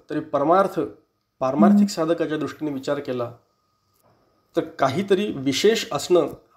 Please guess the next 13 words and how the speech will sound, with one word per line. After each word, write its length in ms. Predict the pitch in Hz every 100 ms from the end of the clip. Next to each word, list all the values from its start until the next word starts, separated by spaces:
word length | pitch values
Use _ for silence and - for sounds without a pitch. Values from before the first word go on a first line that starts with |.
| _ _
हाच 320 | _ 151 160 147
घोटाळ्याचं 460 | 143 151 143 139
मुख्य 420 | 139 131 - -
कारण 300 | 143 135 127
होतं. 200 | 123 - - _ _ _ _ _ _ _ _ _ _ _ _ _ _ _
आपलं 380 | 139 139 165 175 - _ _ _ _ -
तत्त्व 260 | 156 208
जे 120 | 208
आहे, 220 | 185 131 117 - _ _ -
जे 80 | 143
माझं 300 | 143 139 170
सुस्वरूप 600 | 180 165 185 190 185 185
आहे, 200 | 131 117